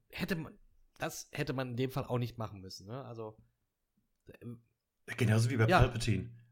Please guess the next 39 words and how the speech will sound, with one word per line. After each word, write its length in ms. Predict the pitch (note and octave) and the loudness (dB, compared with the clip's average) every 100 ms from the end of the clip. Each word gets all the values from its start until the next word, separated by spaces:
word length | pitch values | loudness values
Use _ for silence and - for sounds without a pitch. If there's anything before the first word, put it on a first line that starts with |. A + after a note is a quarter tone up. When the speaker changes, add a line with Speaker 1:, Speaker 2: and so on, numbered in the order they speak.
| - | -2
Speaker 2:
Als 180 | A#2 | 2
er 60 | A#2+ | 4
von 600 | A#2 A#2 A2+ A#2 - A#2 | 6 10 10 8 4 4
Windu 380 | B2+ D#3+ D3+ C#3+ | 4 4 2 2
und 400 | D3 B2 B2 A#2 | 4 4 4 0
Kit 160 | - | -6
Fisto 220 | - C#3 C#3+ | -8 -4 0
und 60 | |
sowas 180 | B2+ A#2+ | 0 2
gestellt 360 | A#2+ A#2+ B2 C3 | 2 4 4 6
wird, 200 | C#3 A#2 | 2 4
wie 80 | |
er 40 | C3 | 4
dann 120 | D3 | 4
auf 100 | D3+ | 2
einmal 220 | C#3 D3 | 4 4
so 180 | C3+ A#2+ - - | 6 4 0 -4
auf 180 | - A2 | 2 2
sie 160 | - A#2 | 2 0
zuspringt 600 | - - A3+ - - B2 | 2 4 4 4 2 2
mit 140 | B2 A#2+ | 2 2
so 60 | |
sieben 280 | A2+ A#2+ C3+ | 0 0 2
Saltos. 460 | A#2+ A#2 A#2+ A#2 G2+ | 4 4 4 4 2
Das, 160 | A#2 - - - - _ | 0 -2 -10 -18 -20 _
das 140 | B2 | -2
Speaker 1:
Das 60 | B2 | 2
Speaker 2:
passt 120 | - | 6
Speaker 1:
passt 200 | D#3 - | 6 4
Speaker 2:
überhaupt 180 | B3 G#3 | 2 4
Speaker 1:
überhaupt 280 | C#3+ D#3 - | 6 6 6
Speaker 2:
nicht. 100 | G3+ | 4
Speaker 1:
nicht 120 | - | 4
Speaker 2:
Das 100 | A#2+ - | 0 2
ist 80 | |
Speaker 1:
dazu. 60 | A2+ | 2
Speaker 2:
mega 160 | - F#3+ | 6 4
unnötig. 640 | - F#3+ G3+ A#2 A2 | 6 6 8 6 4
Speaker 1:
Nee. 60 | - | -2